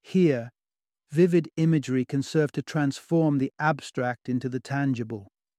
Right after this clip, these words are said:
clearing up the concept while simultaneously engaging the reader's imagination. Dawkins, for instance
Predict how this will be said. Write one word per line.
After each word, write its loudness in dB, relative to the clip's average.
clearing 4
up -2
the -6
concept -2
while -2
simultaneously 0
engaging 0
the -2
reader's 0
imagination. -2
Dawkins, 0
for -4
instance -4